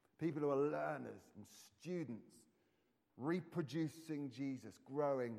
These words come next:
and learning. So in practice then, we're nearly there. Here's my strap line for the day.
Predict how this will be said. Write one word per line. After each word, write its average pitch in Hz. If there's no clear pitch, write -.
and 104
learning. 92
So 196
in 240
practice 214
then, 135
we're 123
nearly 135
there. 98
Here's 143
my 131
strap 131
line 117
for 120
the 113
day. 98